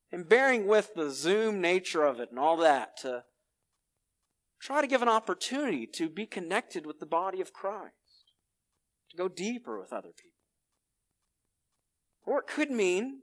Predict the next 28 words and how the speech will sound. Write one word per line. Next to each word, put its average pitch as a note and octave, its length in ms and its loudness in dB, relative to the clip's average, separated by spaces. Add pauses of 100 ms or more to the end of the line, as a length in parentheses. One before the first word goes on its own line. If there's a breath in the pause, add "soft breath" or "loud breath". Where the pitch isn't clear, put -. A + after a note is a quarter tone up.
(120)
interpersonally A3 640 2
opening, A3+ 540 4
opening A3 480 2
yourself G#3+ 560 4
up G#3+ 140 6
to G3+ 80 -6
some G#3+ 400 0 (360 soft breath)
mentoring F#3 680 0
or E3 160 2
input A#3+ 480 0
from G#3 160 0
another C4 340 4
believer G3 680 0
who, G3+ 200 -2 (280 soft breath)
who A#3 160 0
has C#4+ 460 6
God's G3+ 480 4
peace F#3+ 300 -6
in F3 140 -6
some C#4+ 460 -2
area F#3+ 280 2
that D#3+ 140 -6
you G3 160 -8
don't A#3+ 180 -4
feel G3 240 -8
like E3 260 -8
you F3 160 -16
do, D3+ 320 -6